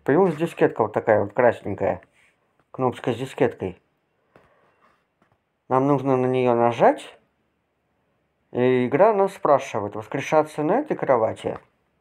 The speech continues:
Да. То есть теперь, когда меня где-нибудь прихлопнут, ну не меня, а вот нашего вот этого, ну вы поняли, да, выжившего.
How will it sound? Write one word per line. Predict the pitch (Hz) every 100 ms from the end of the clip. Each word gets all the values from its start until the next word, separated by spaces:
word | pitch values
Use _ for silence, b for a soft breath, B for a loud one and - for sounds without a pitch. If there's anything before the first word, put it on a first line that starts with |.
| _ _ _ _ -
Да. | 98 123 120 104 _ _ _ _ _ _ _ _ _ _ _ _ _ _ b b b b b b b _ _ _ _ _ _ _ _
То | 127
есть | 120 - _ _ _ _ -
теперь, | 156 151 160 123
когда | 107 120 123 135 123
меня | 117 120 120 117 107 90 _ _ _ _ _
где-нибудь | _ 131 120 104 107
прихлопнут, | - 120 - 285 - 110 -
ну | - 135
не | 120
меня, | 135 269 254
а |
вот | 120
нашего | 127 117 123
вот | 117
этого, | 117 113 107 101 b b b b b b -
ну | 165
вы | 190
поняли, | 139 113 107
да, | 104 139 180 180 _
выжившего. | 127 127 104 - 95 92